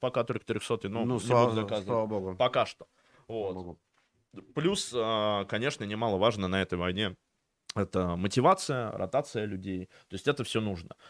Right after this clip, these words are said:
Speaker 1: Плюс мы, в отличие от четырнадцатого-пятнадцатого года, не переходим полностью на воен-, военный рельс. В четырнадцатом-пятнадцатом году, тогда ещё партия «Другая
Speaker 2: Ну, у
Speaker 1: Россия»
Speaker 2: вас
Speaker 1: заняла
Speaker 2: есть
Speaker 1: сколько?
Speaker 2: же и второе направление, гуманитарка, собственно.
Speaker 1: Помимо гуманитарки у нас до сих пор действует политическая организация партии.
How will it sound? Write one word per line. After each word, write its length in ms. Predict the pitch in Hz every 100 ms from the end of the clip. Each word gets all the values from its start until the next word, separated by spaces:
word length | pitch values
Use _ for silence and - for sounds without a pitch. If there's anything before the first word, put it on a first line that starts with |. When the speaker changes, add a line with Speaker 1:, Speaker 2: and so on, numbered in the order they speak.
| - -
Speaker 1:
Плюс 260 | 143 165
мы, 800 | 131 139 131 123 113 110 104 101 95
в 60 |
отличие 360 | 117 131 117 113
от 60 |
четырнадцатого-пятнадцатого 920 | - 123 110 - 104 101 110 104 - 104
года, 220 | 135 151
не 200 | 107 123
переходим 420 | 127 104 123 110 92
полностью 340 | 101 95 90
на 40 | 87
воен-, 200 | 90 -
военный 380 | 90 87 90 82
рельс. 300 | 76 - - _ _ -
В 60 |
четырнадцатом-пятнадцатом 840 | - 110 95 92 101 104 95 101 98
году, 360 | 135 196 269
тогда 220 | 233 107 107
ещё 180 | -
партия 300 | - 104 -
«Другая 240 | 98 98 -
Speaker 2:
Ну, 60 | 139
у 0 |
Speaker 1:
Россия» 140 | 147
Speaker 2:
вас 60 | 151
Speaker 1:
заняла 180 | 160 123
Speaker 2:
есть 180 | 151
Speaker 1:
сколько? 160 | 135 107
Speaker 2:
же 220 | 120 123
и 20 |
второе 240 | 110 123 107
направление, 380 | 101 110 156 107
гуманитарка, 460 | 107 98 87 -
собственно. 320 | - - - 123
Speaker 1:
Помимо 320 | 135 123 120
гуманитарки 560 | 107 113 104 139 180 117
у 40 |
нас 140 | 107
до 60 | 98
сих 100 | -
пор 140 | 120 123
действует 320 | 110 - 90
политическая 400 | 87 90 - 92
организация 300 | 92 90 -
партии. 240 | - -